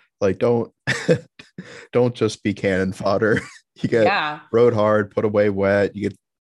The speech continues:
Speaker 1: you know, it's just, <laughs> it's just find something cool to do.
Speaker 2: I
Speaker 1: Like
Speaker 2: will say, like, um, to, to second that, I, I mean, I've done a lot of cool things with my Army career. Um, I've done a lot in terms of, like,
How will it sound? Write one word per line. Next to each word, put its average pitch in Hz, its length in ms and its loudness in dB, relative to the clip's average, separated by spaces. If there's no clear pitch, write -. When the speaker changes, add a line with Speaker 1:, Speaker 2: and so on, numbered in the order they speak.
Speaker 1:
you 110 120 -8
know, 98 260 -8
it's 104 240 -4
just, - 260 -6
<laughs> - 160 -4
it's - 120 -18
just - 200 -6
find - 520 -2
something 123 280 0
cool 107 240 -2
to 95 80 0
do. 95 320 -2
Speaker 2:
I - 80 2
Speaker 1:
Like 269 60 -4
Speaker 2:
will 370 140 0
say, 311 300 0
like, 220 360 -2
um, 208 500 2
to, 196 300 2
to 185 180 -10
second 185 440 -8
that, 160 260 -8
I, 196 260 0
I 175 120 -8
mean, 170 260 -12
I've 202 160 -2
done 196 160 -2
a 175 80 -4
lot 190 260 0
of 214 120 -8
cool 208 160 -14
things 202 260 -8
with 185 140 -16
my 180 200 -4
Army 175 300 -4
career. 175 560 -4
Um, 165 420 -4
I've 165 160 -6
done 175 160 0
a 170 60 0
lot 175 340 0
in 185 80 -10
terms 175 260 -12
of, 165 100 -12
like, 160 240 -4